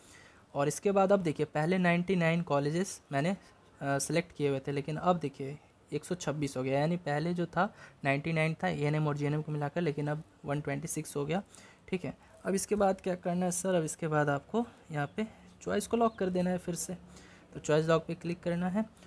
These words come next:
उसके बाद अब देखिए, यहाँ पे एक सौ छब्बीस हो गया। अब "I agree to lock my" कर देना है, ठीक है। तो इस पर क्लिक कर देना है। अब फिर से जो है आपको यहाँ पे पासवर्ड डालना है, ओटीपी जाएगा, ठीक है। तो आइए, यहाँ पर मैंने पासवर्ड डाल लिया है। अब यस लॉक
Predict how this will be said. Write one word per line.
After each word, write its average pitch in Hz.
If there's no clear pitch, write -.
उसके -
बाद 143
अब 147
देखिए, 151
यहाँ 151
पे 180
एक 160
सौ 151
छब्बीस 160
हो 156
गया। 185
अब 151
"I 147
agree 156
to 175
lock 143
my" 185
कर 143
देना 139
है, 139
ठीक 156
है। 214
तो 160
इस 147
पर 165
क्लिक 175
कर 165
देना 165
है। 196
अब -
फिर 220
से 226
जो 196
है 175
आपको 180
यहाँ 170
पे -
पासवर्ड 160
डालना 165
है, 165
ओटीपी 170
जाएगा, 170
ठीक 156
है। 208
तो 160
आइए, 180
यहाँ 175
पर 180
मैंने 175
पासवर्ड 160
डाल 156
लिया 160
है। 175
अब 151
यस 156
लॉक 147